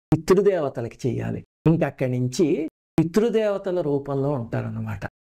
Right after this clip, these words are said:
ఆ పితృదేవతలకి చేయాల్సినవన్నీ కానీ మీరు సక్రమంగా చేశారనుకోండి, మనకి కొన్నిసార్లు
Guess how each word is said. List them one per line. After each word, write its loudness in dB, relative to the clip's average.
ఆ 2
పితృదేవతలకి 0
చేయాల్సినవన్నీ 0
కానీ -4
మీరు -4
సక్రమంగా -2
చేశారనుకోండి, -4
మనకి 2
కొన్నిసార్లు 0